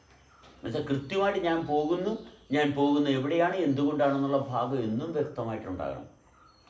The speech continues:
അങ്ങനെ യാദൃശ്ചികമായിട്ട് ഒരു സ്ഥലത്തും ചെന്ന് പെടരുത്. അതിൻ്റെ ആവശ്യമില്ല. നമ്മുടെ, നമ്മുടെ ജീവിതം എന്ന് പറയുന്നത്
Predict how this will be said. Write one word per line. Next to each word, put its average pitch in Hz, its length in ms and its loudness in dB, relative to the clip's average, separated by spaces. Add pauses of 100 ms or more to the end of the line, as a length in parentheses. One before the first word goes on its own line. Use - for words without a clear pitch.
(280)
അങ്ങനെ 143 240 2
യാദൃശ്ചികമായിട്ട് 151 960 4 (380)
ഒരു 165 260 4
സ്ഥലത്തും 127 560 0
ചെന്ന് 110 220 -2
പെടരുത്. - 560 -4 (1400)
അതിൻ്റെ 120 180 -2
ആവശ്യമില്ല. 117 500 -4 (1600)
നമ്മുടെ, 123 520 -2 (400)
നമ്മുടെ 127 300 0
ജീവിതം 147 460 -2
എന്ന് 175 120 0
പറയുന്നത് 170 480 -2